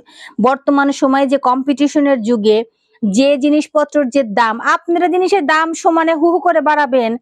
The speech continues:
আর, আ, ছোট একটা জিনিস কিনলে আর, আ, কলা, এক হালি কলা কিনলে আপনারা বলবেন যে আরো বেশি করে নিয়ে যান। আরে ভাই, কেউ তো না খেয়ে থাকে না, যার যতটুকু প্রয়োজন তাকেই নিতে দিন।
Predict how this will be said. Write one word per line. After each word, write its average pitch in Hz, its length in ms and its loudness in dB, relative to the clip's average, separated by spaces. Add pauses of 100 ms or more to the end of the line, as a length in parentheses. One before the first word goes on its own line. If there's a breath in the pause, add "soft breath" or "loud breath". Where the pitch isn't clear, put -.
(280 loud breath)
আর, 302 180 2 (120)
আ, 285 80 2 (300)
ছোট 339 220 -2
একটা 302 180 -2
জিনিস 302 280 2
কিনলে 285 400 2 (560 soft breath)
আর, 247 360 2 (140)
আ, 233 100 0 (180)
কলা, 285 280 0
এক 277 180 0
হালি 294 200 0
কলা 285 280 0
কিনলে 254 420 2 (380 soft breath)
আপনারা 269 340 0
বলবেন 262 460 0
যে 254 100 0
আরো 254 140 0
বেশি 277 260 -2
করে 269 200 2
নিয়ে 254 240 0
যান। 226 220 0
আরে 294 180 0
ভাই, 349 140 -2
কেউ 349 140 -2
তো 349 80 0
না 339 200 2
খেয়ে 392 220 0
থাকে 277 300 -4
না, 151 120 -8 (1120)
যার 269 360 2
যতটুকু 311 520 0
প্রয়োজন 349 360 0
তাকেই 330 360 0
নিতে 240 280 2
দিন। 151 220 -4